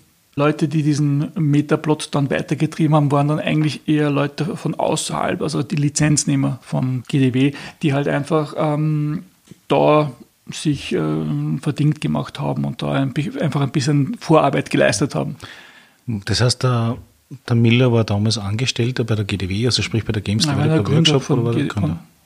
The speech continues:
Speaker 1: von
Speaker 2: Okay.
Speaker 1: Das war halt einfach, damals hat Traveller einige sehr neue Dinge auch reingebracht in die Rollenspielindustrie. Gut,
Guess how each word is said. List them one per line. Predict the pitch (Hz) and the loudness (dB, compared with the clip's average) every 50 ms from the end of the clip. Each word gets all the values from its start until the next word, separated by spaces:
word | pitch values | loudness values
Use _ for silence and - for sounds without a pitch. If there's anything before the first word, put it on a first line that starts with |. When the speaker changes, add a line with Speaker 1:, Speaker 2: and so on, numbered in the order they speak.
| _ _ - | _ _ -14
Speaker 1:
von | - | -12
Speaker 2:
Okay. | 95 - 90 87 - - - - - - - - - - - - - - - - _ - | -12 -10 -12 -14 -14 -16 -20 -20 -20 -20 -20 -20 -20 -20 -20 -18 -18 -20 -20 -18 _ -4
Speaker 1:
Das | 165 151 - - | -2 -2 0 0
war | - 143 | 0 2
halt | 151 165 165 | 4 4 4
einfach, | 156 160 - - 170 - - - - - - | 2 2 0 -2 -4 -4 -6 -8 -10 -2 0
damals | 151 139 143 151 160 160 - - - _ - | 2 4 6 6 4 4 2 -2 -8 _ -10
hat | - - - 156 - _ _ - | -8 -6 -6 -6 -6 _ _ -4
Traveller | - 147 139 143 160 160 | -2 -2 0 2 2 2
einige | 151 147 151 151 156 156 | 2 0 0 -2 -2 -4
sehr | - - - 151 156 - - - - - - - - - | -4 -4 -4 -4 -2 -2 0 0 0 0 -2 -4 -4 -4
neue | - 156 147 147 143 135 143 156 160 160 156 | -2 0 2 2 2 2 4 4 4 2 2
Dinge | 156 - 151 151 160 165 160 156 - - | 0 0 2 4 4 4 4 2 0 0
auch | - 143 139 - - - - 139 | -2 -4 -4 -8 -10 -10 -8 -6
reingebracht | 139 139 143 143 151 165 - - 160 - - | -4 -4 -2 -4 -4 -4 -6 -8 -8 -8 -8
in | - - 165 | -6 -6 -4
die | - - 262 - - - - 226 | -4 -6 -8 -12 -16 -14 -12 -8
Rollenspielindustrie. | - 147 143 139 135 - 151 147 143 139 - 147 131 | -4 -2 -2 -2 -2 -2 -4 -4 -4 -4 -6 -6 -4
Gut, | 131 151 147 | -2 -4 -4